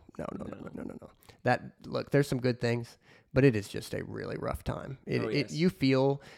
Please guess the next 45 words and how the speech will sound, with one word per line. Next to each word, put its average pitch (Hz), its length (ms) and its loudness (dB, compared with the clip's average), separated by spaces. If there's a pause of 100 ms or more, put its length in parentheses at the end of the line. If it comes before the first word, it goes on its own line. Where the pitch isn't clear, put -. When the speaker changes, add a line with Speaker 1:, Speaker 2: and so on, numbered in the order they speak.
Speaker 1:
you 180 160 2
feel 139 220 8
like 117 200 6
you're 120 120 4
on 117 60 2
top 120 180 6
of 117 40 0
the 110 60 -2
world, 117 380 2
and 113 120 -2
then 110 100 0
you 127 120 4
feel 117 220 0
like 101 180 -2
you 123 60 -2
wanna 104 160 -2
crawl 104 320 2
under 104 180 -2
every 104 240 -6
desk - 480 -6
Speaker 2:
Yes. 127 240 0
Speaker 1:
that 123 140 2
you 117 100 -4
see. - 440 -6
Like, 110 180 -2
Speaker 2:
Yes. 135 160 2
Speaker 1:
and 143 100 4
this 147 140 6
is 156 120 8
how 135 220 4
you 135 200 2
just 151 180 4
vary 120 340 2
between 127 400 2
those 117 400 -2 (400)
places. - 460 4
You, 127 160 4
Speaker 2:
Yep. 160 180 -6
Speaker 1:
you 202 100 4
feel 127 460 4 (680)
like - 200 -2
you're 147 100 6
having 120 420 4 (680)
a 135 40 -2
blast, 156 640 8